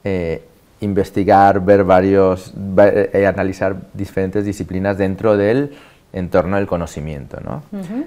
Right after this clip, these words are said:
Speaker 1: Entonces, B I C G al final es una empresa donde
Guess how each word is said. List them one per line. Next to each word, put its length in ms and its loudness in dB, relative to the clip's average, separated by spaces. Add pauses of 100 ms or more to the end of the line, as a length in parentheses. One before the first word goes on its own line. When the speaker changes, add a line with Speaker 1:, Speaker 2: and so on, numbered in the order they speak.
Speaker 1:
Entonces, 360 0
B 100 4
I 60 2
C 180 -2
G 120 4
al 140 6
final 360 0
es 320 -4 (520)
una 160 -2
empresa 380 4
donde 520 2